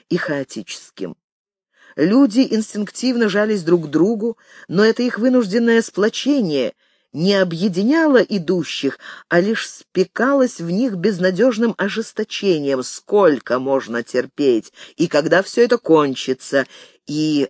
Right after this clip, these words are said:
ради чего? Поэтому, когда после двух часов марша сквозь метельное крошево перед ними вдруг обозначилась смутная россыпь огней, это выглядело миражем, галлюцинацией больного воображения.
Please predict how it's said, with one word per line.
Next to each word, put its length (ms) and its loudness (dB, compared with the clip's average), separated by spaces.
ради 640 -4
чего? 560 -4
Поэтому, 320 -2
когда 280 -2
после 280 -2
двух 260 -4
часов 380 -6
марша 580 -2
сквозь 400 -2
метельное 560 0
крошево 640 2
перед 320 0
ними 340 0
вдруг 520 -2
обозначилась 760 0
смутная 480 -2
россыпь 480 0
огней, 720 0
это 340 4
выглядело 600 4
миражем, 760 2
галлюцинацией 960 -2
больного 560 0
воображения. 800 -2